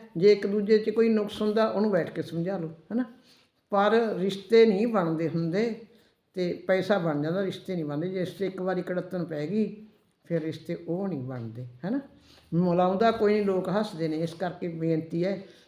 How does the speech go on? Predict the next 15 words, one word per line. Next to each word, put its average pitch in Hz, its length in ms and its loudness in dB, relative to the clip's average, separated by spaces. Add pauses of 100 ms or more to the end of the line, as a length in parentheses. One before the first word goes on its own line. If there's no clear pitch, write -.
(120)
ਇਹ 170 140 -2 (100)
ਸਾਰੇ 226 500 -4
ਰਲ 160 220 0
ਮਿਲ 156 180 -6
ਕੇ 160 200 -8
ਰਿਹਾ 143 240 -6
ਕਰੋ 214 340 -8 (420)
ਤੇ 165 100 -6
ਇੱਕ - 260 -8
ਦੂਜੇ 160 240 -6
ਦੀ 165 60 -2
ਸਹਿਣ 208 280 0
ਸ਼ਕਤੀ 180 520 -4 (100)
ਰੱਖਿਆ 160 280 -4
ਕਰੋ 135 160 -8